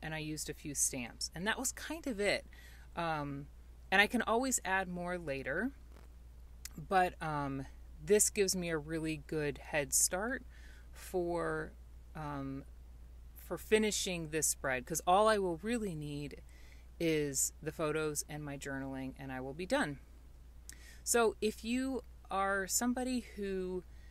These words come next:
um, really wants to work in your memory planner, but you, the roadblock is not having the photos, um, don't worry. You can, you can definitely work in your memory planner without photos,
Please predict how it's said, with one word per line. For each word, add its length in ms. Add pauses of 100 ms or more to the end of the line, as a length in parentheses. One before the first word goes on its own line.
(340)
um, 340
really 300
wants 500
to 100
work 540
in 140
your 140
memory 360
planner, 580
but 180
you, 340
the 160
roadblock 840
is 180
not 280
having 380
the 60
photos, 760 (580)
um, 520 (260)
don't 200
worry. 360
You 140
can, 260
you 200
can 300 (160)
definitely 600
work 480
in 180
your 160
memory 320
planner 400
without 520
photos, 540